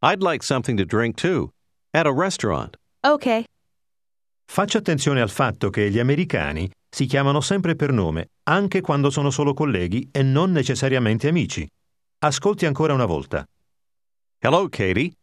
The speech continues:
Speaker 2: Hello, Peter.
Speaker 1: Would you like to eat now, Katie?
Speaker 2: No, Peter, not now. Later, please. But I'd like something to drink now.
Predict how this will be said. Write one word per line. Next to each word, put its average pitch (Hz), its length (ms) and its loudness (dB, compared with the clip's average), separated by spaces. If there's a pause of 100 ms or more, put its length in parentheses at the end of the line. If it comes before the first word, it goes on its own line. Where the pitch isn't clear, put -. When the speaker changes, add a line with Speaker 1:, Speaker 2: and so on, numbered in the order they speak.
(160)
Speaker 2:
Hello, 269 320 2
Peter. 196 400 -2 (560)
Speaker 1:
Would 127 160 0
you 113 100 0
like 113 240 0
to 107 180 -4
eat 110 260 -2
now, 123 240 0
Katie? 139 400 -2 (340)
Speaker 2:
No, 294 240 2
Peter, 226 500 0
not 247 220 -2
now. 156 440 0 (260)
Later, 226 280 2
please. 160 520 -4 (400)
But 151 160 2
I'd 147 180 0
like 180 220 0
something 202 400 -2
to 180 80 -6
drink 247 320 -2
now. 170 300 0